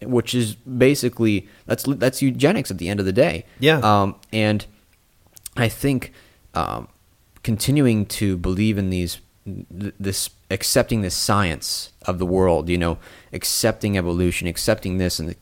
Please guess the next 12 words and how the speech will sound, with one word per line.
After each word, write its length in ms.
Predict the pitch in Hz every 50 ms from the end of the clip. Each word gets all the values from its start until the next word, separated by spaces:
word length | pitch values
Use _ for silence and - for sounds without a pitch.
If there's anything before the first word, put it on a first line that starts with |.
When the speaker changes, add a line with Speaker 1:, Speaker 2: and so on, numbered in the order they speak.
| -
Speaker 1:
accepting 420 | - - - - 101 - - 92 90
that, 240 | 90 82 85 - - - - - _ _ _ _
you're 140 | - 101 104
reducing 540 | 98 104 104 98 117 120 - - 117 104 98
humans 440 | - - - 110 104 98 95 92 87
down 460 | 90 95 92 92 92 92 92 90 87 _ -
to 240 | - - 95 85 - _ _ _ _ -
animalism, 680 | - 92 101 101 95 92 87 82 82 78 80 - 80 73
this 120 | 76 80
tribalism. 800 | - - - - 104 98 98 92 95 85 85 76 85 78 78 87 - - - -
Speaker 2:
Yeah. 180 | 113 120 113 98
Speaker 1:
And 320 | 107 98 95 95 90 -